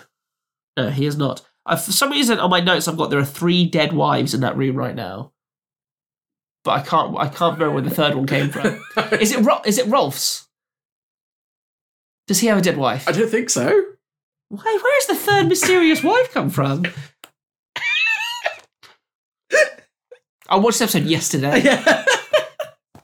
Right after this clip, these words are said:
Speaker 1: No, I just had to go and rewatch the entire season to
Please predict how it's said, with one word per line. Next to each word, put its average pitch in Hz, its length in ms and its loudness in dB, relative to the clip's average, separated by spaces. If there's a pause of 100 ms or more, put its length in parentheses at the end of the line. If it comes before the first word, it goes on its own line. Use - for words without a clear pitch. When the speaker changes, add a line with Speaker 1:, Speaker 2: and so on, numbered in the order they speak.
(380)
Speaker 1:
No, 143 280 2
I 165 100 4
just 190 100 0
had 208 120 0
to 208 80 0
go 180 320 2
and 160 100 -4
rewatch 160 320 2
the 156 120 0
entire 151 340 0
season 170 380 0
to - 60 -20